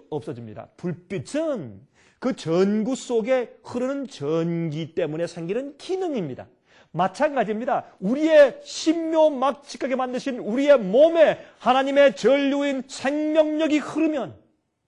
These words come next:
우리의 영혼이 역사합니다.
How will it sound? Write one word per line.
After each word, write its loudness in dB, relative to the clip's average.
우리의 0
영혼이 0
역사합니다. -10